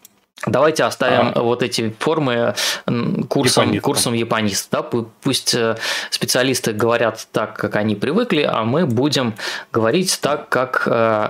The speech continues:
Speaker 1: русский язык все это уже,
Speaker 2: На
Speaker 1: э,
Speaker 2: самом деле, я всегда придерживаюсь словаря ударений, допустим, для работников радио и телевидения, в котором достаточно точно в конце описано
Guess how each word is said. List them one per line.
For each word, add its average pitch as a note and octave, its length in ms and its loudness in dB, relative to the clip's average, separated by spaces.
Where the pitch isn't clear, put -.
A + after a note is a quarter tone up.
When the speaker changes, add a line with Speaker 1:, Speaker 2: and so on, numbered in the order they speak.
Speaker 1:
русский A#2 380 0
язык A#2 380 2
все - 260 0
это A2+ 400 0
уже, A2+ 380 0
Speaker 2:
На D3 60 4
Speaker 1:
э, A#2 80 2
Speaker 2:
самом A2+ 220 4
деле, D3+ 220 4
я D#3 160 4
всегда D3+ 300 2
придерживаюсь C3 640 0
словаря C3 800 2
ударений, A#2+ 720 2
допустим, A2 640 -4
для A#2 220 2
работников A#2+ 480 0
радио A#2 180 2
и A2 60 0
телевидения, C3+ 360 0
в - 40 -14
котором B2+ 320 2
достаточно B2 460 -2
точно F3+ 320 2
в - 60 -10
конце C#3 320 2
описано C3+ 500 0